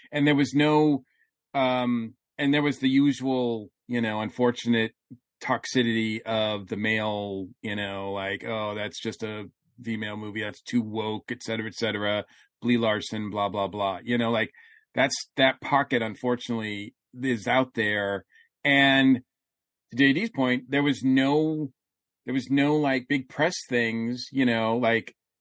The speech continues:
to have, like, the three leads,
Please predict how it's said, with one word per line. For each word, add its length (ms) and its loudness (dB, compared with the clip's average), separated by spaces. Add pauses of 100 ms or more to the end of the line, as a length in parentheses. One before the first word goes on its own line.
(320)
to 100 2
have, 320 4
like, 260 0 (100)
the 120 -2 (160)
three 640 8
leads, 580 4